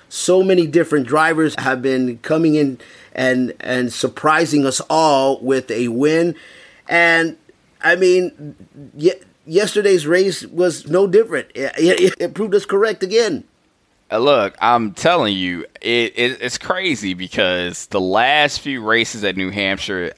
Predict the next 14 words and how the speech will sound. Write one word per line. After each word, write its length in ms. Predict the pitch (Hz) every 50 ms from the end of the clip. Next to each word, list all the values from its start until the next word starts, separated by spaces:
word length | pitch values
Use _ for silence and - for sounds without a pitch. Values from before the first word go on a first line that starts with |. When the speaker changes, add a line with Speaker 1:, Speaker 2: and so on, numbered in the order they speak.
| _ _
Speaker 2:
I 160 | 90 90 95
can 200 | 101 - 110 95 90
remember, 640 | 92 90 87 90 90 90 85 85 78 73 71 - - _ _ _ _ _ _ _ _ _ _ _
they 320 | - 101 95 107 110 110
have 160 | 104 110 110 95
been 180 | 101 98 95
very 360 | 90 92 95 92 90 90 82
entertaining. 680 | 90 92 95 90 - - 170 170 139 104 87 78 76 76 _ _ _ _ _ _ _
This 360 | - 107 113 131 135 - -
Speaker 1:
Yeah. 60 | - 127
Speaker 2:
one 120 | 123 120
had 400 | 123 135 127 123 120 117 127 -
just 220 | - 123 113 - -
about 380 | 110 107 110 107 98 98 -